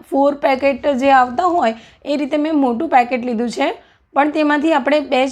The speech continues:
પેકેટની મેગીનો ઉપયોગ કરીશું. તો તમારે જે રીતની મેગી બનાવવી હોય તે રીતે તમારે મેગી લઈ લેવાની છે. તો અહીંયા હું બે પેકેટ જેટલી મેગી લઈ લઈશ. એટલે કે આ રીતે બે મેગીના જે પેકેટ આવે,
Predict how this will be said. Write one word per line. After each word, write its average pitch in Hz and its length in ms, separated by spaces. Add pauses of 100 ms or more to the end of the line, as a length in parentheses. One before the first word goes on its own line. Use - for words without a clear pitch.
(140)
પેકેટની 254 460
મેગીનો 247 520
ઉપયોગ 214 320
કરીશું. 196 540
તો 220 120
તમારે 220 340
જે 247 220
રીતની 247 240
મેગી 247 300
બનાવવી 277 420
હોય 247 240 (200)
તે 233 100
રીતે 233 220
તમારે 233 400 (140)
મેગી 220 360
લઈ 202 160
લેવાની 202 420
છે. 302 300 (640)
તો 311 60
અહીંયા 330 200
હું 330 260
બે 277 160
પેકેટ 277 360
જેટલી 294 320
મેગી 262 440
લઈ 233 260
લઈશ. 185 280 (380)
એટલે 233 180
કે 285 120
આ 254 120
રીતે 247 300
બે 240 240
મેગીના 240 560
જે 247 340
પેકેટ 233 460
આવે, 302 320